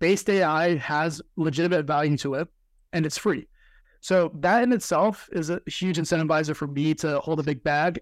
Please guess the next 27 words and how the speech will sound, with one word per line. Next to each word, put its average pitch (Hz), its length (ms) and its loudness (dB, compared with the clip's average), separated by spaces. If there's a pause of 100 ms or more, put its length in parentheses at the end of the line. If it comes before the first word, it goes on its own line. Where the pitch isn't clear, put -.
(140)
and 160 180 0
to 156 100 -2
stake 151 380 -2
it 160 100 0
without 147 400 0
even 147 220 -4
thinking 156 200 -2
about 151 200 -2
selling 139 220 -4
right 127 160 -4
now. 156 200 -2 (920)
But 180 260 2 (540)
based 220 320 2
A 208 100 4
I 185 240 2
might 160 220 0
be 175 100 2
a 160 60 0
product 180 380 0
in 147 40 -6
the 127 60 -10
future, - 340 -6
right? 147 160 0
Like, 143 140 -2
that 175 160 2
might 185 240 0
be 170 380 0